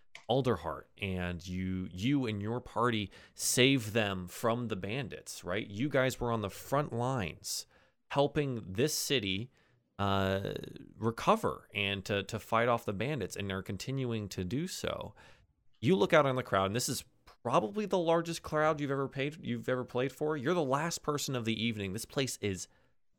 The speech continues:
packed, absolutely packed, and everyone is rapt with attention. You may not have enthralling performance, but these people are absolutely enthralled.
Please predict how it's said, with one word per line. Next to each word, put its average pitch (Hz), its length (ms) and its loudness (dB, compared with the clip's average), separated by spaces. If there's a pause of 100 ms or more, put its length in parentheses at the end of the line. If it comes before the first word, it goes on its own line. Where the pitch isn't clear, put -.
packed, - 540 2 (240)
absolutely 156 440 4
packed, 131 320 4
and 110 120 -2
everyone 135 340 2
is 110 180 2
rapt 101 600 2 (460)
with 104 160 4
attention. 90 560 -2 (420)
You 117 80 0
may 143 140 2
not 131 160 0
have 139 240 4
enthralling 147 420 4
performance, 143 540 -2
but 104 220 0
these 110 120 -2
people 123 280 -4
are 107 160 0
absolutely 110 920 2 (400)
enthralled. 101 760 -2